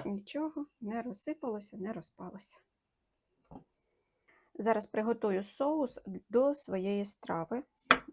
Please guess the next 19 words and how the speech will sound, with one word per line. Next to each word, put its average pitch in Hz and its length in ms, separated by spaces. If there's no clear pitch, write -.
Мені 214 220
потрібен 196 560
огірок. 269 680
Поріжу 208 380
його 190 440
більш 214 340
мілкими 196 840
шматочками, 208 920
хоча 262 220
це - 140
можна 196 320
зробити 196 560
і 220 80
на 202 140
терці, - 540
але 208 260
часу 202 440
в 196 60
нас 180 420